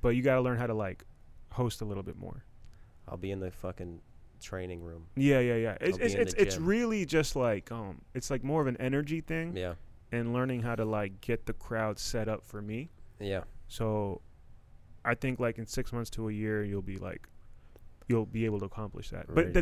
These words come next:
Speaker 1: the,
Speaker 2: to
Speaker 1: the, the, the only issue I think right now is that there's not a lot of people to,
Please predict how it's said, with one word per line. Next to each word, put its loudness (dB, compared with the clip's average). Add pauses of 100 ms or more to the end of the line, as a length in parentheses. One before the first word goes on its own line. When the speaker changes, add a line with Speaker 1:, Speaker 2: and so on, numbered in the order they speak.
Speaker 1:
the, 4
Speaker 2:
to 2
Speaker 1:
the, 2
the, 0
the 2
only -2
issue -2
I 0
think -4
right -2
now 0
is 0
that 0
there's -2
not 0
a 2
lot 0
of -4
people 0
to, 0